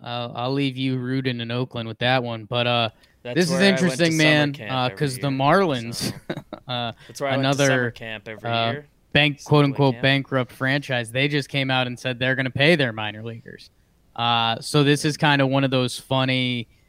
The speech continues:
Speaker 1: you wonder what kinda
Speaker 2: There's
Speaker 1: goes
Speaker 2: a lot of
Speaker 1: on
Speaker 2: mountains over
Speaker 1: around the
Speaker 2: there.
Speaker 1: scenes with the owners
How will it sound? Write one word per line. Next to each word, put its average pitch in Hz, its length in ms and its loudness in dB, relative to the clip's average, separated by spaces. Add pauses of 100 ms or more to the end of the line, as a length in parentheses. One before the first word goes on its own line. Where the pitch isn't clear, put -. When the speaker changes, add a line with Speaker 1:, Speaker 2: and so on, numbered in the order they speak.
(200)
Speaker 1:
you 139 160 2
wonder 196 320 6
what 180 200 8
kinda 180 200 6
Speaker 2:
There's 156 260 6
Speaker 1:
goes - 20 -6
Speaker 2:
a - 40 0
lot 139 80 4
of 151 220 2
Speaker 1:
on 113 60 -4
Speaker 2:
mountains 113 260 -10
over 131 120 -2
Speaker 1:
around 131 240 0
the 135 60 -2
Speaker 2:
there. 127 80 -6
Speaker 1:
scenes 139 320 -2
with 131 120 -4
the 127 160 0
owners 151 540 -2